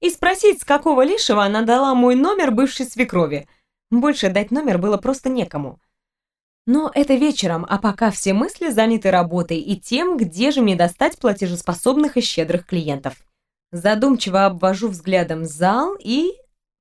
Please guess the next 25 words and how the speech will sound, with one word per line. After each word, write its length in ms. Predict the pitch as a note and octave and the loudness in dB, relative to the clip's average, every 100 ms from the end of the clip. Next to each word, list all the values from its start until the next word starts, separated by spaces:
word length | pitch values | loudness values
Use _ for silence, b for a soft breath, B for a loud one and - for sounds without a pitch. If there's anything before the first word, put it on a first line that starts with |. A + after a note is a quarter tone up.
| _ | _
встречаюсь 920 | - - F#3+ F3+ - G3 - E3 E3+ | -18 -6 -4 -4 -4 -2 0 -2 -4
взглядом 680 | D#3 F3+ F3 E3 F#3 C#4+ F#4 | -6 -2 0 0 0 -2 -6
с 160 | - - | -6 0
мадам 580 | F#3+ F3 E3+ F3+ G#3 - | 2 2 0 -2 -4 -8
С. 480 | D#3+ - - - _ _ _ _ _ _ _ _ _ _ - | -12 -12 -14 -20 _ _ _ _ _ _ _ _ _ _ -2
Ух, 460 | C4 D4+ A#3 F#3 A#3 | 0 2 2 2 2
ну 300 | A#3+ C#4+ F4+ | 2 4 2
у 40 | |
неё 380 | F4 A#3+ G#3 A3+ | 2 2 2 2
и 20 | B3 | 0
взгляд, 580 | F#3+ F#3+ F3+ D#3+ D#3+ | -2 0 2 2 0
у 20 | F#3 | 0
меня 240 | G3+ A3 | 2 2
даже 240 | G#3+ G3+ B3 | 2 4 4
мурашки 480 | C4 G#3+ D#3+ - | 4 2 0 -6
по 160 | F3 F3 | -4 -4
коже 280 | - E3+ E3+ | 0 -2 0
побежали. 720 | F3 E3+ E3 E3+ D3+ D#3 D3 _ _ _ _ _ - | -2 0 0 0 -2 -4 -8 _ _ _ _ _ -4
«Чего 300 | G#3 A#3 B3+ | 0 4 4
это 320 | B3+ B3 A#3 | 4 2 4
она 180 | A#3 A3+ | 4 2
на 80 | |
меня 300 | A3+ A3+ A3 | 2 4 4
так 160 | G#3+ A3 | 2 -2
смотрит?» 560 | - A3+ D#3+ - C3+ | 0 0 0 -6 -16